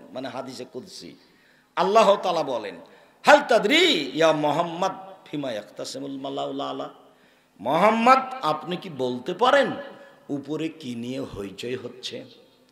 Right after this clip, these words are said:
"মুহাম্মদ, আপনি কি বলতে পারেন উপরে কি নিয়ে হইচই হচ্ছে?" "আলা না।" আল্লাহ রাসূল বলেন, "হ্যাঁ,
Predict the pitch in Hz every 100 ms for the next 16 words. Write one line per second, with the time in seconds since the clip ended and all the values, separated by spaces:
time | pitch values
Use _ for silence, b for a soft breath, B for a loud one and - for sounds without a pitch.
0 | _ b b b b b _ 110 180 240
1 | 262 247 247 262 269 277 202 170 160 156
2 | 220 247 370 349 262 - - 214 226 220
3 | 214 - 185 190 190 160 147 143 165 160
4 | 151 - 143 - - - _ _ _ _
5 | _ _ _ _ - 123 113 101 127 131
6 | 87 - - _ _ 107 107 107 - 107
7 | 104 104 104 180 151